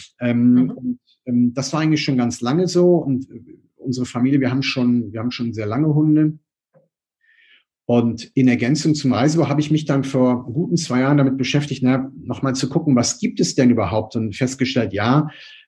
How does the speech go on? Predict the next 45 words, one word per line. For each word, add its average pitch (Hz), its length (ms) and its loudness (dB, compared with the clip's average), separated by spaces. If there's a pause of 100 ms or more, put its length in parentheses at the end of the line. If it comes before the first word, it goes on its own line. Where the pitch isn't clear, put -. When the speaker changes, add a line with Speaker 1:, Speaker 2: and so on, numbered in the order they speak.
Speaker 1:
äh, 120 240 2
es 104 160 -6
gibt - 140 -2
ein 127 60 -4
paar 127 120 0
Internetseiten, 151 680 2
auch - 100 0
ein 107 80 -6
paar 101 160 -4
gute 202 200 4
Internetseiten. 131 680 2
Also 101 160 -6
es - 180 -12
ist, - 80 -18
ähm, 101 340 -8
definitiv 110 500 -10
so, 117 140 -6
dass 110 180 -4
es - 40 -12
inzwischen 117 340 -10
ein 101 40 -12
ganz 101 200 -8
ordentliches 110 480 -8
Angebot 147 540 2
gibt. 127 280 2 (520)
Aber 127 200 0
so 123 120 4
diese 131 220 2
Kombination 135 760 2
aus 107 260 -8
Reisebüro, 160 840 2
stationär, 110 720 -2
mit 127 320 0
Beratung, 143 760 -2 (480)
vielleicht 123 340 2
auch 120 80 0
mit 127 200 2
einem 113 140 0
eigenen 110 360 -2
Katalog, 104 680 -4
vielleicht 123 360 0
auch 135 100 -4
mit 127 200 0
einer 123 140 0
eigenen 113 560 -2